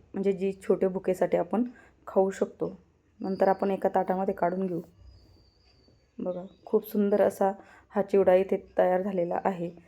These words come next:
तर रेसिपी कशी वाटली मला कमेंटमध्ये सांगा. आणि रेसिपी आवडली तर, अ, आपल्या व्हिडिओला लाईक करा, शेअर करा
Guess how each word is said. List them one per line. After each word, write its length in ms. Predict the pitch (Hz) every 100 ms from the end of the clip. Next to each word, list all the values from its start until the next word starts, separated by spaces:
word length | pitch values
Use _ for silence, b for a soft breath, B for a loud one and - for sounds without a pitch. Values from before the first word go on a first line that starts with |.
| b b
तर 80 | 208
रेसिपी 320 | 226 226 226
कशी 280 | - 220 220
वाटली 280 | 202 196 196
मला 180 | 185 185
कमेंटमध्ये 560 | 214 208 208 208 208
सांगा. 360 | 196 196 165 165 - b b b
आणि 360 | 196 208 214 214
रेसिपी 380 | 220 226 233 233
आवडली 480 | 196 208 208 185 190
तर, 220 | 190 196
अ, 400 | 196 190 190 -
आपल्या 220 | 185 208
व्हिडिओला 420 | 196 190 180 180 180
लाईक 340 | 196 208 208
करा, 180 | 185 180
शेअर 240 | - 190
करा 260 | 190 180